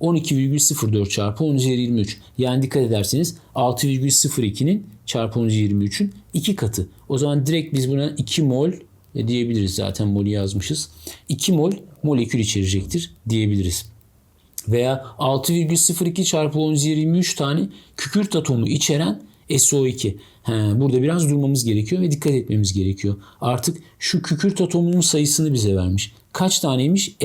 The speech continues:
NA taneymiş, değil mi? NA tane. Şimdi dikkat edin.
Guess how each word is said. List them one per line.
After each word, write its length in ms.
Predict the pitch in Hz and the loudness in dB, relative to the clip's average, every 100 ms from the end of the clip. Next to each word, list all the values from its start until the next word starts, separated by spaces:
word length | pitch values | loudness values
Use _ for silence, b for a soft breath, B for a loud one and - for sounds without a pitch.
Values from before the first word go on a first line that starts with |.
| 135 | 2
NA 200 | 143 139 | 2 0
taneymiş, 580 | 120 98 92 98 - - | 0 0 2 0 -2 -2
değil 120 | 135 | -2
mi? 120 | 139 - _ _ _ _ | -2 -8 _ _ _ _
NA 320 | 120 120 113 110 | -2 0 0 -2
tane. 320 | 95 92 95 b b b - | -2 -2 -4 b b b -6
Şimdi 260 | 127 113 | -4 -2
dikkat 300 | 127 - 190 | -2 0 0
edin. 200 | 135 101 | 0 -2